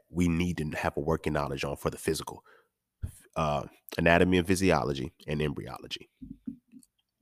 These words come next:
There's no reason why we should not know the way our bodies move and function. We should not know the ins and outs of our bodies.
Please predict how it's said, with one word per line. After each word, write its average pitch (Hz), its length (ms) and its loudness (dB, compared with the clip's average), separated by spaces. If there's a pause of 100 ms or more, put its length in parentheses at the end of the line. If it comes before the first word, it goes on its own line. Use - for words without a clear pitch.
(1160)
There's 80 180 8
no 78 140 4
reason 69 320 -2
why 64 180 -6
we 69 120 -4
should - 160 -6
not 67 180 -6
know 69 180 -4
the - 60 -6
way 62 200 -4
our - 120 -2
bodies 71 360 -4
move - 200 -16 (640)
and 85 100 0
function. - 340 -4 (1000)
We 90 120 6
should 85 180 2
not 76 200 -2
know 82 160 4
the 71 140 -6
ins 78 160 -6
and 71 100 -4
outs 69 200 -8
of - 80 -12
our 71 80 -4
bodies. - 400 -10